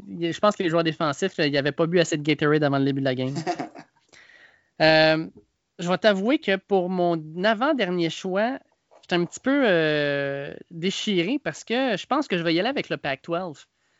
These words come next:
Speaker 2: Hein ?
Speaker 1: Euh, ouais, le
Speaker 2: Je suis vraiment
Speaker 1: A C C, euh,
Speaker 2: surpris.
Speaker 1: ouais, ben, je le sais, mais je, je le pense vraiment. Euh, U S C cette année pour avoir une très, très belle saison. Euh, je pense que même, euh, ils vont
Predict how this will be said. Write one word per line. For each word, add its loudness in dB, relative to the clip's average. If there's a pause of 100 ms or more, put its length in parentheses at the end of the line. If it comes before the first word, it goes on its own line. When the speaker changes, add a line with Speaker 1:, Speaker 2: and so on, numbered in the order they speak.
(120)
Speaker 2:
Hein ? 0 (240)
Speaker 1:
Euh, -10
ouais, -2
le 0
Speaker 2:
Je 2
suis -2
vraiment 2
Speaker 1:
A 6
C 6
C, 2
euh, 2
Speaker 2:
surpris. -8 (640)
Speaker 1:
ouais, 4
ben, 4
je -2
le 4
sais, 2
mais 2
je, -2 (120)
je 0
le 2
pense -2
vraiment. -2 (480)
Euh, -2
U 2
S 2
C -4
cette -2
année 0
pour -6
avoir 0
une -4
très, -4
très -4
belle -2
saison. -4 (420)
Euh, -2
je -10
pense 0
que -2
même, 2
euh, 2
ils 0
vont 0